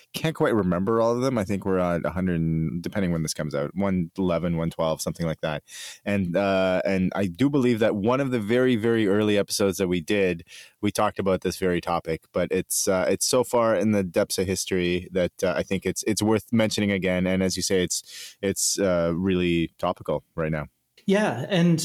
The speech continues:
Speaker 2: what I really wanted to touch on is just kind of the, I would say, the crazy limits that people have, um, especially when you look at the thermodynamics of it, which is the way I
Speaker 1: Mm-hmm.
Speaker 2: tend to look at things. Um,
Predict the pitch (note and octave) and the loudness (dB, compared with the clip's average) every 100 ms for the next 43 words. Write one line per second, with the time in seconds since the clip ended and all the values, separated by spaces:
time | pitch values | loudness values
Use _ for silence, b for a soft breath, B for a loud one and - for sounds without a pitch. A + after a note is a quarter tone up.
0 | - G#3 G#3 B3+ G#3 F#3 D3+ C#3 B2 - | -4 -2 0 2 4 4 2 0 -4 -4
1 | C3 - A#2 A#2 A2+ F3 - D#3+ C3 C#3+ | -6 -4 -4 -6 -6 -8 -4 -4 -2 -2
2 | B2+ B2 A#2 - b b b b b b | -2 -4 -6 -10 b b b b b b
3 | - F3 D#3+ F#3 - - F3+ F3+ F3+ C#3 | -4 0 2 0 0 0 0 2 0 0
4 | C#3+ D3+ - - B2 - - - A2+ C#3 | 0 -2 -6 -6 -6 -6 -10 -8 -6 -4
5 | A#2+ G2+ A#2+ - - C3 B2+ B2 - F3 | -2 -4 -6 -12 -6 -4 -2 -4 -2 -2
6 | F3 E3 C#3+ C3 C3 C3 B2 C3 B2 A2+ | 0 2 2 2 -2 -4 -6 -4 -4 -4
7 | G#2+ A#2 A#2+ - G#2+ - - B2+ - A2+ | -6 -6 -6 -8 -8 -8 -8 -10 -6 -6
8 | A2+ A#2 A#2 G#2+ A#2 F#2+ A2 G#2+ G2 - | -6 -8 -4 2 2 2 -2 -8 -10 -12
9 | G#2+ A#2+ D3+ - A#2+ A2 | -12 -10 -10 -8 -6 -4